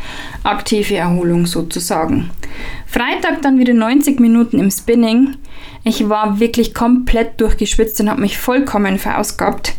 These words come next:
Die Trainerin hat da immer ein Auge drauf und schaut da auch drauf, dass ich ja nicht langsamer werde und mich schon noch mal ein bisschen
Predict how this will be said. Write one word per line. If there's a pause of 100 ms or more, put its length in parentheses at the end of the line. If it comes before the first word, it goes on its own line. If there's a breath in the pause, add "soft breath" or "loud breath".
(640 loud breath)
Die
Trainerin
hat
da
immer
ein
Auge
drauf
und
schaut
da
auch
drauf,
dass
ich
ja
nicht
langsamer
werde
und
mich
schon
noch
mal
ein
bisschen